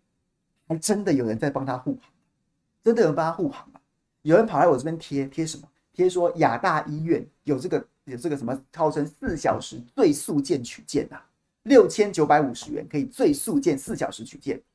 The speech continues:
那，那没有人做，那更快一点又有什么问题？我不跟你吵有没有人做，然后呢，是不是，是不是因为没有人做啊？刚好五月三号都没人做啊，什么什么之类的，不讲这个。结果呢，护航的这个韭菜啊，这韭菜啊，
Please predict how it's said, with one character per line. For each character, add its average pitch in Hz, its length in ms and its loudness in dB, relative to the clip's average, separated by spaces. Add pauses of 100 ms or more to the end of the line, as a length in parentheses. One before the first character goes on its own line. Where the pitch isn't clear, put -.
(380)
那， 311 160 4
那 330 140 2
没 320 120 4
有 339 140 12
人 262 200 8
做， - 440 6
那 - 100 2
更 - 240 4
快 330 220 12
一 302 60 8
点 226 140 8
又 339 180 10
有 277 60 6
什 269 60 -2
么 247 100 10
问 302 220 12
题？ 170 260 -4 (440)
我 156 100 -2
不 269 180 -4
跟 262 160 -2
你 247 100 -4
吵 - 300 -12 (140)
有 139 120 -6
没 165 100 -6
有 165 80 -2
人 120 160 -6
做， - 340 -8
然 127 100 -12
后 135 160 -6
呢， 135 60 -6
是 147 160 -14
不 143 60 -8
是， 143 180 -6
是 - 100 -8
不 165 60 -8
是 170 80 -8
因 180 80 -6
为 202 60 -4
没 165 100 0
有 190 80 2
人 139 160 0
做 170 160 -2
啊？ 202 220 0
刚 226 220 2
好 175 140 2
五 151 160 0
月 214 200 4
三 - 180 0
号 190 120 0
都 180 120 -6
没 175 140 -4
人 170 140 -2
做 175 200 -2
啊， - 60 -4
什 - 100 -12
么 139 60 -8
什 135 80 -10
么 131 80 -10
之 123 100 -12
类 147 140 0
的， - 100 -12 (400)
不 269 100 -2
讲 - 240 -6
这 - 120 -10
个。 - 120 -14 (680)
结 220 140 -2
果 240 140 2
呢， 151 300 -4
护 226 140 0
航 123 260 -8
的 131 100 -4
这 160 120 -4
个 139 80 0
韭 - 260 -8
菜 - 220 -4
啊， - 100 -16 (320)
这 185 100 2
韭 - 220 -6
菜 - 220 -4
啊， - 40 -16